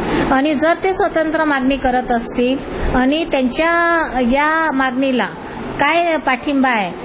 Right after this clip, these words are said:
हे लक्षात घेतल्यानंतर आमचा संपूर्ण दलित समाज, आमचे सर्व आंबेडकराईट विचाराचे लोक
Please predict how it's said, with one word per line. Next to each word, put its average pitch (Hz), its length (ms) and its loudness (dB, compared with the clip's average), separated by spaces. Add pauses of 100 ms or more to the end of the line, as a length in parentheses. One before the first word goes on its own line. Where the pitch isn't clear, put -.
(180)
हे 349 140 2
लक्षात 339 320 0
घेतल्यानंतर 254 840 0
आमचा 254 340 0
संपूर्ण 302 800 0 (200)
दलित 262 300 0
समाज, 226 520 -2 (420)
आमचे 240 300 2
सर्व 285 220 0
आंबेडकराईट 269 680 0
विचाराचे 247 600 0
लोक 214 260 -2